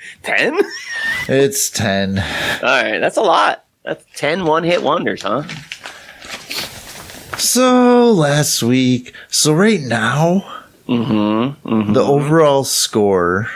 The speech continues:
Speaker 1: I was, like, way in the positive. I'm in the negatives
Speaker 2: This is
Speaker 1: now, aren't
Speaker 2: awful.
Speaker 1: I?
Speaker 2: Yeah, you have negative twelve and I have
Speaker 1: No
Speaker 2: negative fifty-three.
Speaker 1: way. I had, like, twenty something.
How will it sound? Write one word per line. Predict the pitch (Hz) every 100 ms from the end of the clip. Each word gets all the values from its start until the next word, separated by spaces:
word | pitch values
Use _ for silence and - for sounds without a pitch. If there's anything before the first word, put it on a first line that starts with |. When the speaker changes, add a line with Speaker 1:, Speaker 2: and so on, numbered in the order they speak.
| - - _ -
Speaker 1:
I | 123
was, | 170 104
like, | 101
way | 104 110 117
in | 113
the | 104
positive. | 104 101 98 95
I'm | 98 107
in | 104
the |
negatives | 101 101 95 95
Speaker 2:
This | 92
is | 85
Speaker 1:
now, | 90
aren't | 85 82
Speaker 2:
awful. | 82
Speaker 1:
I? |
Speaker 2:
Yeah, | 110
you | 113 110 127
have | 135 120
negative | 107 104 104 104 92
twelve | - 98 95
and | 95
I | 98
have | 87
Speaker 1:
No | 90
Speaker 2:
negative | 92 92 170
fifty-three. | 139 120 110 87 120 127
Speaker 1:
way. | 147 139 127 120 110
I | 110 185
had, | 247 247
like, | 156 117 -
twenty | - 208 254 320
something. | - 139 110 92 98 110 117